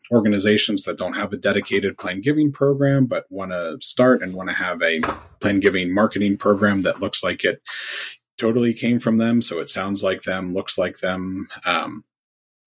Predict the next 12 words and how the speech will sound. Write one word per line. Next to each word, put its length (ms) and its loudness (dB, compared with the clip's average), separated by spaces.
you 100 -4
know, 120 -2
that, 320 4
that's 220 2
the 100 2
kind 220 2
of 100 -2
work 220 0
that 160 -4
we 140 6
do 280 2
at, 140 -2